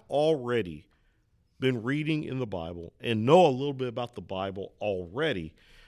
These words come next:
then we're back to where we kinda started. I'm picking between sages on the stage. And my rationale for picking this sage versus that sage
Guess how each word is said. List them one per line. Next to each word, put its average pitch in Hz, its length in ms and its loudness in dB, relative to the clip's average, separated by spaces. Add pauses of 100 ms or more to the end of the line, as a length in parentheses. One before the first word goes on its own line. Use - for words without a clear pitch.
(160)
then 170 320 2
we're 117 120 -4
back 131 340 -6
to 143 80 -14
where 127 240 -6
we 117 160 -12
kinda 104 360 -12
started. 165 600 -4 (720)
I'm 117 140 -2
picking 180 420 2
between 135 420 -8
sages 147 540 -4
on 139 160 -8
the 120 60 -14
stage. - 500 -10 (1040)
And 131 400 4 (260)
my 127 200 6
rationale 180 760 6
for 143 180 -6
picking 156 560 -2
this 151 360 2
sage 143 500 -2
versus 123 500 -8
that 156 300 -4
sage 117 420 -8